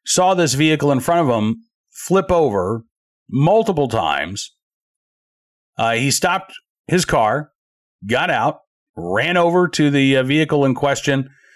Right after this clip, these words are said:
again, climbed on the side of that vehicle, managed to pry the door open, managed to get the, uh, occupants stuck inside the vehicle out to safety. And then, uh, presumably, uh, he went on his way.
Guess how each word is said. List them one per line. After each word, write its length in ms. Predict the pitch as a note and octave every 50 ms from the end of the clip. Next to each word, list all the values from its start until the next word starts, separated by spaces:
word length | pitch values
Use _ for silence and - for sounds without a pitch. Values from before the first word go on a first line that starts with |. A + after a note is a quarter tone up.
| _ _ _ _ _
again, 260 | - G#2 G#2 B2 A#2+ G#2+
climbed 360 | - - C#3 C#3 D#3 D#3 D3+
on 100 | C#3+ C3+
the 100 | C3 B2
side 300 | - - D3+ C#3 D3 C#3+
of 60 | C#3
that 180 | C#3 C3+ B2+ B2
vehicle, 500 | C3+ C3+ C3 B2+ - C3 B2+ B2+ B2 -
managed 280 | - A#2+ B2+ B2 A#2+ -
to 60 | A2+
pry 280 | - - C3+ C#3 C#3+ C#3+
the 120 | B2+ B2
door 280 | A#2+ C3 C3+ C3+ C3 C3
open, 380 | B2+ A#2+ A#2+ C3 B2 A#2+ -
managed 320 | A2 B2 B2 B2 B2 A#2 -
to 80 | A#2+
get 320 | G#2+ A2 B2 C#3+ D3 C#3 - - - -
the, 300 | B2+ B2+ B2 A#2+ A#2+ A#2+
uh, 220 | A#2 A#2 A#2 A#2 -
occupants 720 | - C3+ C#3 C3 - C3 A#2 C3 B2+ A#2+ A#2 - - - - _ _ _ _ _ _ _ _ _ _ _ _
stuck 280 | - - - F3 - -
inside 360 | B2+ A2 - - D#3 D#3 D#3
the 100 | D3 C#3
vehicle 460 | C3 C3+ C3+ B2 B2+ C3+ B2 A#2+ - -
out 340 | B2+ C#3 D3+ D#3+ D3+ - - _ _ _ _ _ _ _
to 120 | - A#2 A2
safety. 640 | - - D#3+ E3 D#3 - - F3 E3 D3+ - _ _ _ _ _ _ _ _ _ _ _ _ _ - - - -
And 280 | - G#2+ A2+ A#2 A2 A2
then, 260 | A#2 A#2 A#2 B2 B2
uh, 180 | B2+ B2 B2+ B2
presumably, 800 | A#2+ - C#3 C3+ D#3 A#3 D4 D4 F#3 C3+ B2+ F3 G#3+ G#3+ F#3 - _ _ _ - _ _ _ _ _ _ _ _ _
uh, 220 | - - D2+ D#2+ E2
he 200 | D#2+ D#2+ G#2+ C3+
went 340 | D3 C3 C3 D3 D#3 C3 -
on 640 | C#3 C#3+ D#3+ F3 F3+ F#3 F#3 F#3+ F#3+ F3 A#2+ E2
his 400 | - D#3 D3+ E3 E3+ D#3+ F3+ F3+
way. 400 | E3+ F#3+ A#3 C4 C4+ G#3+ - -